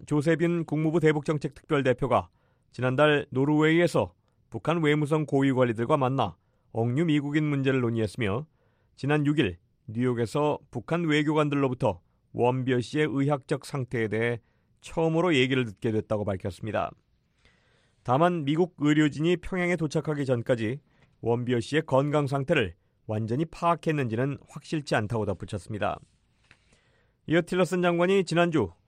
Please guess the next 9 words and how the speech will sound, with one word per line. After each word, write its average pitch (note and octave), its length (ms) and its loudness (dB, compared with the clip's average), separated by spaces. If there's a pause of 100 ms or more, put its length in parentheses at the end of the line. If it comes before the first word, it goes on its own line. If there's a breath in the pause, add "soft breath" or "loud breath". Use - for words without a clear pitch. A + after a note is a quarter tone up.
트럼프 D#3+ 240 0
대통령과의 D#3 560 2
상의를 D#3+ 380 2
거쳐 C3 340 0 (460)
조셉 C3+ 320 0
윤 E3+ 320 0
특별대표의 D#3+ 840 0
방북을 C3+ 480 -2
지시했고 A#2+ 680 -4